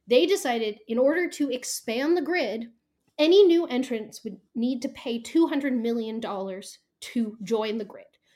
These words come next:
They also decided at the time to cap the number of possible teams on the grid, but it was basically just putting in a price in place. But that price of two hundred million dollars up front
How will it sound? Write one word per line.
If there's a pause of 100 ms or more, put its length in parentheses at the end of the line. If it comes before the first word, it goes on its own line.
(140)
They
also
decided
at
the
time
to
cap (100)
the
number
of
possible
teams
on
the
grid, (480)
but
it
was
basically
just
putting
in
a
price
in
place. (420)
But
that
price (120)
of
two
hundred
million
dollars
up
front